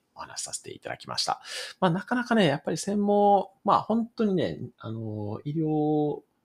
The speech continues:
業界では、あ、医療業界ではっていうか、まあ、あの、介護でもあるかもしれないですけど、非常によく出会う、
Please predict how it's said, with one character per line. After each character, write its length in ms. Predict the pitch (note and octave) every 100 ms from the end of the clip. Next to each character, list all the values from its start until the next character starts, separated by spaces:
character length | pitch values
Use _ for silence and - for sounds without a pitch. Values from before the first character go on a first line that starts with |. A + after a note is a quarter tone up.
| _
業 180 | D#3+ D3
界 200 | G2 C#2+
で 80 | D2
は、 240 | C2+ - -
あ、 100 | D2 -
医 100 | -
療 140 | A#2 A#2
業 160 | C3+
界 160 | B2 C#2
で 60 | G#1+
は 40 |
っ 20 |
て 60 | -
い 20 |
う 20 |
か、 60 | B1+
ま 240 | - - -
あ、 60 |
あ 20 |
の、 220 | E2+ - - - _ _ _ _
介 180 | - G3
護 120 | F3+
で 80 | F#2+
も 100 | E2+
あ 40 | G#1+
る 80 |
か 120 | F#2+ G2+
も 60 |
し 120 | -
れ 60 | D2+
な 140 | C2+
い 60 | C2
で 80 | -
す 60 | -
け 60 |
ど、 60 | -
非 160 | D3
常 160 | G3+ F3+
に 100 | F3+
よ 120 | G#3
く 240 | G3+ - -
出 140 | G#2+
会 100 | F#2
う、 80 | D2